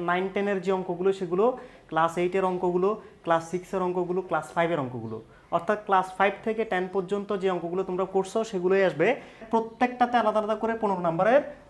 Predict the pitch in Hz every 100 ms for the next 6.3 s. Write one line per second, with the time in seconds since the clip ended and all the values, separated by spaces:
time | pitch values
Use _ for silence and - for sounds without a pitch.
0 | - 165 160 165 143 113 110 180 185 208
1 | 208 160 160 120 110 104 - _ - -
2 | - - - - - - - - - -
3 | 185 190 202 202 196 202 240 262 - -
4 | - - - 165 185 190 208 302 - -
5 | - - 151 151 131 113 - - - -
6 | - 254